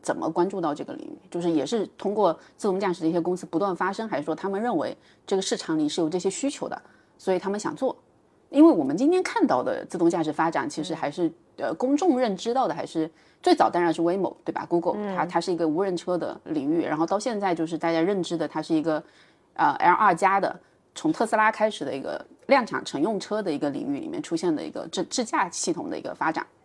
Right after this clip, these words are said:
Speaker 2: 嗯。
Speaker 1: 所以那，那你接触的这些主机厂，有没有一些我们不了解的，他们怎么感受到这个领域的变化，去提出一些特别的一些需求？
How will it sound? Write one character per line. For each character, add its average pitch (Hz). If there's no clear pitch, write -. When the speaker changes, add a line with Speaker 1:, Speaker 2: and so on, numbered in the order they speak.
Speaker 2:
嗯。 175
Speaker 1:
所 208
以 196
那， 247
那 254
你 175
接 247
触 -
的 190
这 156
些 160
主 151
机 165
厂， 160
有 143
没 139
有 208
一 208
些 190
我 151
们 -
不 330
了 151
解 -
的， -
他 -
们 269
怎 -
么 180
感 -
受 165
到 160
这 294
个 214
领 147
域 156
的 156
变 165
化， 165
去 -
提 -
出 247
一 226
些 175
特 -
别 165
的 160
一 170
些 175
需 220
求？ -